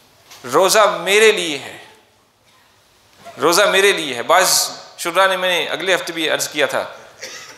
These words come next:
کہ اس کو یوں بیان کیا ہے کہ دنیا میں بہت سارے ادیان ہیں، ہر ایک اپنے طریق پہ چلتا ہے، اور جس نے جس چیز کو معبود بنا لیا اس کے لیے وہ بہت کچھ کرتا ہے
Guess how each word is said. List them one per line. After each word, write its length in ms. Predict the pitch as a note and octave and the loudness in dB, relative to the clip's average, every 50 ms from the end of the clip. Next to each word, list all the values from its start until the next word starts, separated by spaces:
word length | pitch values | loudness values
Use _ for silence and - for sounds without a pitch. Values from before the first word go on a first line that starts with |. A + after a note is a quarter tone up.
| - - - | -20 -16 -10
کہ 240 | - E3 D#3 - - | -6 -4 -4 -4 -4
اس 160 | D3+ D3 - | -4 -4 -2
کو 140 | - - G3+ | 0 0 -2
یوں 200 | F3+ F3 G#3+ C4+ | -2 0 -2 0
بیان 340 | B3 A3+ G#3 F#3+ F#3 F3+ F3+ F3 | 2 2 4 4 2 0 -2 -6
کیا 300 | - F3 E3 D#3 D3 C#3+ | -10 -6 -2 -2 0 0
ہے 200 | C#3+ D3 E3+ F#3 | 0 0 -2 -4
کہ 380 | - - E3 E3 C#3+ A#2+ - - - - - B2 A#2+ | -4 -6 -8 -8 -6 -8 -8 -10 -14 -20 -18 -12 -10
دنیا 280 | D3 E3+ F3+ G3+ G#3 F#3+ | -8 -4 0 2 2 2
میں 160 | F#3 F#3 F3+ D3+ | 2 0 -2 0
بہت 200 | E3 F#3 F#3+ F#3 | 0 0 2 2
سارے 240 | - F#3+ F#3 F3+ | 2 2 2 2
ادیان 520 | - - D3 C#3+ C3+ C#3+ D3 C#3+ C3+ A#2+ A2+ | 2 0 -2 -2 0 0 2 2 2 0 -2
ہیں، 180 | A2 G#2+ F#2+ G2 G2 - - - _ _ _ _ _ _ _ _ _ _ _ _ _ _ _ _ _ _ _ _ _ _ _ _ _ _ _ _ - | -6 -12 -14 -14 -16 -20 -20 -20 _ _ _ _ _ _ _ _ _ _ _ _ _ _ _ _ _ _ _ _ _ _ _ _ _ _ _ _ -2
ہر 80 | F#3 G3+ | 0 2
ایک 140 | G#3+ G#3 G#3 | 4 4 4
اپنے 240 | G3+ G3+ G3+ G#3+ G#3 | 2 0 0 -2 -2
طریق 300 | G#3+ G3 G#3 G#3 G3 F3+ | -2 -2 -2 -2 -4 -2
پہ 80 | G3 | -2
چلتا 380 | F#3 F#3 F#3 F3+ F3+ F#3 F3+ E3 | 0 0 0 0 2 2 2 2
ہے، 260 | D3+ B2 A2 G2 F2 - - - - - - _ _ _ _ _ _ _ _ _ _ | 2 0 -2 -4 -8 -10 -18 -20 -20 -20 -20 _ _ _ _ _ _ _ _ _ _
اور 180 | - D3+ E3 F3 E3+ - - - - - - - - - - - | -2 2 2 2 2 0 -6 -10 -14 -18 -20 -20 -20 -20 -16 -8
جس 240 | C#3 E3+ - - | -4 -2 -2 0
نے 120 | G3 G3+ F3+ | 0 -2 -2
جس 240 | D#3+ F#3+ - - - | 0 0 0 0 0
چیز 220 | G3+ G#3 F#3+ - | -2 -2 -2 0
کو 220 | - G3 G3 F3+ | 2 4 2 4
معبود 400 | D#3 D#3 D#3 D#3 D3+ D#3+ G3 G3+ | 4 4 4 4 4 2 0 0
بنا 260 | E3+ E3+ F#3 F#3+ G3 G3+ | 2 2 4 4 4 4
لیا 480 | G3 G3 F#3 F3 E3 E3+ E3+ E3+ E3+ - - - - - - - _ _ _ _ - | 2 0 0 0 2 2 2 0 -4 -10 -16 -20 -20 -20 -20 -20 _ _ _ _ -8
اس 200 | F#3+ F3+ - - | -4 -2 -2 -2
کے 100 | G3 G#3 | -2 -2
لیے 160 | G#3 G#3+ G#3 | 0 2 2
وہ 60 | G3 | 4
بہت 240 | G3 A3+ A3+ G#3+ - | 4 4 2 2 2
کچھ 180 | G#3 F#3+ - - | -4 -6 -4 -2
کرتا 360 | F#3 D#3+ D3+ - D#3 C#3+ C3 | -2 -2 -2 -2 -2 -2 -2
ہے 120 | B2+ - | -4 -8